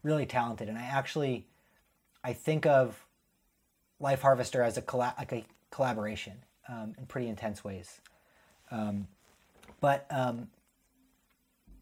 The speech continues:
you know, we have this caption contest where I'll have different friends that are artists draw a picture, and then I just, pe-, readers mail in captions. And one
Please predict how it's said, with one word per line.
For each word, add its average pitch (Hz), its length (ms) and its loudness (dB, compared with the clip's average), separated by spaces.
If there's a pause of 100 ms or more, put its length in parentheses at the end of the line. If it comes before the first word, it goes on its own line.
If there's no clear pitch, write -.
(600)
you 170 60 -2
know, 160 80 2
we 156 60 6
have 143 100 8
this 135 100 -2
caption 190 320 4
contest 135 320 6
where 139 80 8
I'll 156 60 12
have 156 80 2
different 147 260 -2
friends 139 220 0
that 143 80 2
are 135 60 2
artists 120 500 -2
draw 131 200 -2
a 120 40 -2
picture, 110 520 -4 (380)
and 127 100 -6
then 120 80 0
I 120 80 0
just, 110 320 -2 (260)
pe-, - 200 -6 (560)
readers 156 560 2
mail 135 220 -4
in 123 100 -4
captions. 107 600 -8 (540)
And 127 580 2
one 120 40 -12